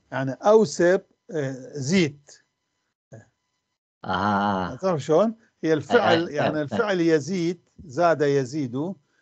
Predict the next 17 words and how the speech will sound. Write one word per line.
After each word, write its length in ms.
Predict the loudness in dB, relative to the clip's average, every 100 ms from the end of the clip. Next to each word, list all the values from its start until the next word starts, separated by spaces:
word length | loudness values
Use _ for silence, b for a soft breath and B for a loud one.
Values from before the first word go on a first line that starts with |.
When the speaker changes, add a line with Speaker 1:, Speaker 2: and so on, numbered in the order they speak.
| _ -6
Speaker 1:
هو 320 | 0 2 2 0
ي-، 160 | 0
آه، 40 | 0
آه، 640 | -2 -4 -4 -2 -2 -2
سب 360 | -4 2 2 2
أو 240 | 2 2 2
سب. 260 | -4 -12 _ _ _ _ _ _ 0
Speaker 2:
هلا 460 | 6 8 6 4 2
يوسف 680 | -2 2 2 2 2 -2 2
كيف 240 | 2 2
تقولها 460 | 2 -2 0 0 0
بالسرياني؟ 880 | -4 -4 -2 2 2 0 -6 -12 _ _ _ -10
Speaker 1:
يوسف 680 | 2 4 4 2 0 0 0 -6 -20 -8
أو 140 | -4 0
يوسف. 720 | 2 2 2 0 -2 -4 -20 _ _ _ _ _ _ 0
Speaker 2:
وماذا 440 | 0 4 2 4 4
يعني؟ 580 | 2 0 -4 -12 -14